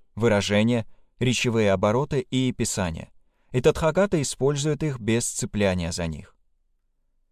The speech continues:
Названия и понятия могут использоваться двумя способами. Тот, кто подвержен неведению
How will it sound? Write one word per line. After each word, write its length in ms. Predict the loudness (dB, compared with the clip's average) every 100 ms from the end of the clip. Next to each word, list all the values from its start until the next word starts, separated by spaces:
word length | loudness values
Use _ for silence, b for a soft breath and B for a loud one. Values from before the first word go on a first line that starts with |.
| _ _ _
Названия 640 | 0 0 2 2 4 0 -2
и 100 | -4
понятия 600 | 0 2 2 0 -2 -2 b b
могут 360 | 2 2 2 -2
использоваться 680 | -4 0 0 0 -2 -2 -4
двумя 340 | 0 2 2
способами. 680 | 0 -4 -4 -4 -8 -10 -14 -20 _ _ _ _ _ _ _ _ 0
Тот, 300 | 2 0 -6 -20 -8
кто 160 | -4
подвержен 540 | 0 2 2 2 2 2
неведению 580 | 4 2 2 2 0